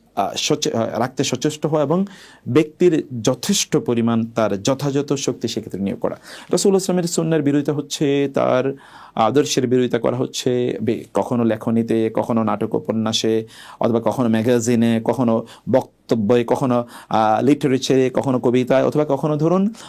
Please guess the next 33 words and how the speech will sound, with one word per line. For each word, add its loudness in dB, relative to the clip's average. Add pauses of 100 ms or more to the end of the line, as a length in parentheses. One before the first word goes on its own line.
(200)
মুভিতে, 4
কখনো 0
থিয়েটারে, 0
কখনো, 2
আহ, -2 (320)
আহ, 0 (240)
আপনার 0
বিভিন্ন 2
ধরনের 2 (260)
ড্রয়িং 2
বা 4
অঙ্কনের 0
মাধ্যমে, 0 (180)
যেমন 2 (220)
শার্লে 2
আবদি 0
করেছে 0
ফ্রান্সের 0
এবং 0
অন্যান্য 2
জায়গায় -2
যেগুলো, -2 (280)
আহ, 4
করা 2
হয়েছে, -2 (220)
এগুলো 4
সব 0
কিছুকে 2 (300)
প্রত্যাখ্যান 0
করা, 2 (220)
ঘৃণা 2
করা 0 (160)
এবং -2